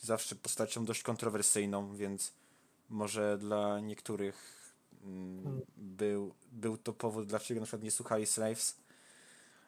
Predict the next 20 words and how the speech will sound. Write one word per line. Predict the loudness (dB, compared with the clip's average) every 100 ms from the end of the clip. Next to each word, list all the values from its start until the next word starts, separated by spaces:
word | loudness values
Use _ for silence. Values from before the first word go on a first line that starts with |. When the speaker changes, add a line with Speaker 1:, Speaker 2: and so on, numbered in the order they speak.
| 2
Speaker 2:
Tak, | 6 6 4 -6 -8 0
on, | 2 2
on | 2 2
jest | 2 2 2
kontrowersyjny, | 2 2 2 0 -2 0 2 2 2
był, | 2 4 4 4 2
jest | 2 2 4
i | 8
będzie, | 8 8 6
Speaker 1:
<laughs> | 8 10
Speaker 2:
można | 10 10
Speaker 1:
Dokładnie. | 10 8 8 8
Speaker 2:
powiedzieć, | 8 6 2 -10 -10 -10 -14 0
bo, | 2 4
bo | 4 2 -6 -14 -10
po | -2
prostu | -2 6 6 6 2
akcje, | 4 4 2 4 4
które | 4 2 2
on | 0